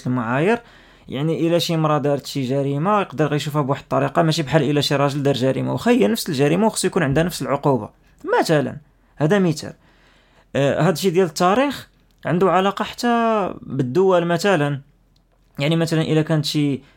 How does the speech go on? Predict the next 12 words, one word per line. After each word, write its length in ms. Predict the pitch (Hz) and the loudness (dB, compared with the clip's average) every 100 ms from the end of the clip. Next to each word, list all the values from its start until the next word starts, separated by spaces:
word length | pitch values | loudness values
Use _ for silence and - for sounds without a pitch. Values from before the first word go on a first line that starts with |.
| _ _ | _ _
دولة 580 | 120 131 165 160 143 135 - _ _ | -10 0 2 2 2 0 -4 _ _
مستعمرة 560 | 143 131 - 120 139 143 | -8 -6 -4 -4 0 0
دولة 260 | 135 135 139 | 0 -2 -2
أخرى 300 | 202 269 - _ _ _ _ _ _ - | 0 -2 -2 _ _ _ _ _ _ -4
وكتبان 600 | 113 123 120 160 127 151 | -2 -2 0 0 2 2
لهم 120 | 151 | 2
ديك 100 | - | 0
الدولة 280 | 120 143 147 | 2 2 2
كانت 240 | 143 - | 0 -2
ضعيفة 340 | 117 123 131 | -2 -2 -2
في 100 | 123 | -4
الماضي، 500 | 123 131 139 156 285 | -4 -2 0 0 -2